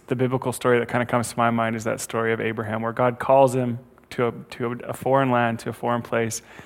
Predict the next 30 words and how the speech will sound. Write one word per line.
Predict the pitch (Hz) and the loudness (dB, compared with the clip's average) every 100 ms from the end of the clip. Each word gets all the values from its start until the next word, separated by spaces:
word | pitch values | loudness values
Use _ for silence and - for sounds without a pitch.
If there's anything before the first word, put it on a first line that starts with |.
| - _ | -20 _
says | - 131 127 | 0 2 4
he's | 127 | 4
gonna | 131 | 2
be | 120 | 2
with | 120 110 | 2 0
him, | 120 | -2
but | 117 | 0
doesn't | 123 143 | 0 0
necessarily | 135 123 - 120 123 | -2 -2 -2 -2 -2
give | 120 127 | -2 -2
him | 127 127 120 | -2 -2 -2
the | 123 127 120 | -2 -2 0
A | 139 127 | 2 4
to | 120 | 2
Z, | 113 123 117 | 2 0 2
"Here's | 131 117 | 2 4
how | 123 | 4
you're | 120 120 | 2 2
gonna | 120 | 0
get | 117 120 - | 0 -2 0
there | 120 117 | 0 0
and | 120 | 0
how | 113 120 | 2 2
all | 120 120 117 | 2 2 2
that's | 117 - | 0 -2
gonna | 120 113 | -4 -4
work." | 113 107 113 - - - - | -4 -4 -6 -12 -20 -18 -6
So | - | 0
what | 135 139 143 139 170 | 0 -2 -2 4 6
has, | 190 170 135 | 6 4 2